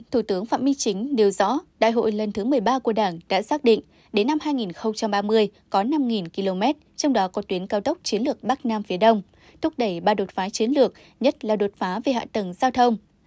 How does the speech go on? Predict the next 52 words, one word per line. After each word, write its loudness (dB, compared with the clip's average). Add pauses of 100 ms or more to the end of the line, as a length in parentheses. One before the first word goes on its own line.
(180)
Dự 0
án -2
này 0
là -4
tuyến -4
cao -4
tốc -2
cuối 0
cùng -2
của -6
tuyến -6
cao -4
tốc 0
Bắc -2
Nam -2
phía -6
Đông. 4 (760)
Thủ 2
tướng -4
ghi 0
nhận, 2 (120)
đánh 2
giá -2
cao 0
sự -2
nỗ -2
lực 0
cố 4
gắng -2
hoàn 0
thành -4
các -4
thủ 0
tục -2
đầu -2
tư 0
của 0
các -6
bộ, 2
ngành -2
liên -4
quan, 4 (460)
đánh 0
giá -6
cao -2
sự -2
nỗ -2
lực -2
của 0
tỉnh -4
Lạng -4
Sơn, 2